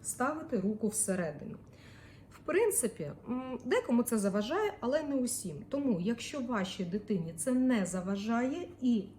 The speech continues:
в іншому вона гарно прикладена, то рука може залишатись. Якщо ж ця рука заважає розвернути дитину до вас повністю, а вона має бути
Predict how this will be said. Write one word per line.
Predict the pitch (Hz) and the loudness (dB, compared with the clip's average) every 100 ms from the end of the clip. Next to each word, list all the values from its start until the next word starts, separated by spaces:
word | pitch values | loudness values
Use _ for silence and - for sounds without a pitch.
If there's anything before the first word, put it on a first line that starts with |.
| 208 | -8
в | 190 - | -6 0
іншому | 254 202 - 185 160 160 | 4 4 2 -2 -2 0
вона | 202 220 | 2 2
гарно | 180 170 190 170 151 | 2 0 0 -2 -6
прикладена, | - - 214 240 285 311 311 - | -10 -8 -2 -2 -2 -4 -6 -4
то | 180 | -4
рука | 170 196 208 | -2 -2 0
може | 180 170 175 156 | 0 -2 -8 -8
залишатись. | 160 160 - 143 - - - - - - - | -10 -10 -10 -10 -10 -12 -12 -20 -20 -12 0
Якщо | 190 214 - - 269 165 | 0 0 -4 -2 0 0
ж | - - - - | -2 -12 -18 -8
ця | - 202 254 | -2 0 0
рука | 302 - 202 185 190 - - | -2 -2 -4 -4 -8 -14 -10
заважає | 170 185 202 254 202 180 156 160 170 - - - - - - - - - - | -6 -2 0 -2 -2 -4 -4 -8 -10 -14 -20 -20 -20 -20 -20 -20 -20 -20 -12
розвернути | 185 190 208 240 254 233 190 - 147 - | -2 0 2 4 8 8 6 2 -8 -6
дитину | 170 208 - 262 208 147 165 | -2 0 4 6 6 4 -2
до | 185 | -2
вас | 190 247 - | 0 0 -2
повністю, | - 233 175 170 190 - 220 | 0 0 2 0 -4 -4 -4
а | 214 | -2
вона | 208 254 311 | 2 2 4
має | 254 202 | 2 2
бути | 180 170 170 | -2 -4 -8